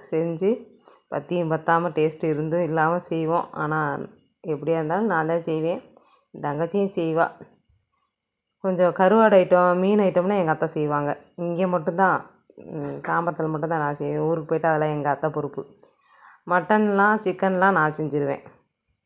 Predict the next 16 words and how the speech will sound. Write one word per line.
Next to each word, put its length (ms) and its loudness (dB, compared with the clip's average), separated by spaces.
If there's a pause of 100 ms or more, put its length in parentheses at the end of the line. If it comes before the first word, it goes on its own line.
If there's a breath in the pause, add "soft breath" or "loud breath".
(380 soft breath)
ஆனா 200 2
பல்க் 320 2
பல்க்கா 300 4 (100)
செய்யறதா 360 2
இருக்கும். 280 -4 (120)
இட்லி 280 -2
குண்டாவை 320 2
பார்த்தீங்களா? 420 0 (360)
<laughs> 320 4
அந்த 200 4
அளவுக்கு 360 4
தான் 140 6
இருக்கு 260 2
எங்க 180 0
வீட்ல 280 -2
சமையல். 500 -2